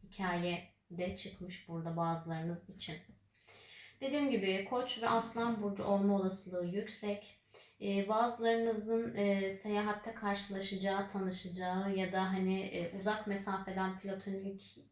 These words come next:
platonik demişim, pardon, uzak mesafeden ex partner yaşayanlar varsa, hani ex partnerim var, aramızda da uzak bir mesafe var,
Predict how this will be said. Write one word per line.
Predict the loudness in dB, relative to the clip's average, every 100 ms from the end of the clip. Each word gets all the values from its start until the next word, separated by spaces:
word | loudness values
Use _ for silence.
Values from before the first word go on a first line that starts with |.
| -18 -12
platonik | -10 -6 -6
demişim, | -6 -8 -8
pardon, | -6 -6 -6
uzak | -4 -2 -2
mesafeden | -2 -4 -6 -4 -4 -4
ex | -4 -6 -6
partner | -6 -2 2 2 2 -4
yaşayanlar | -6 -4 -4 -2 -2 0 0
varsa, | 0 -2 -4 -8 -8
hani | -4 -6
ex | -6 -10
partnerim | -12 -8 -4 0 0
var, | 0 -4 -16 -18 -10 -2
aramızda | 2 4 4
da | 4
uzak | 4 2 2
bir | -2
mesafe | -2 -2 -2 2
var, | 2